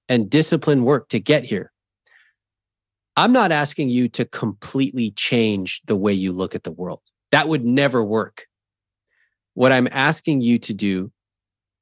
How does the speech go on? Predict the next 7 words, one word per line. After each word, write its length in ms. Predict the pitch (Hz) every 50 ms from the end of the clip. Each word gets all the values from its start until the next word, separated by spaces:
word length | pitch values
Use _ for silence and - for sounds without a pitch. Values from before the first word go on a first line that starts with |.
| _ _ -
is 560 | 135 127 123 120 117 113 107 - - - - _ _ _ _ _ _ _ _ _ _ _ _ _ _ _ _ _ _ _ _ _ _ _ _ -
to 140 | - -
take 480 | 104 - - - - 147 147 147 - -
the 100 | - 120
logical 640 | 101 98 98 104 107 117 120 - 135 110 - 113 110
extension 960 | 104 98 - - - - - - - 139 143 151 143 - - 131 107 98 98
of 240 | - 110 98 -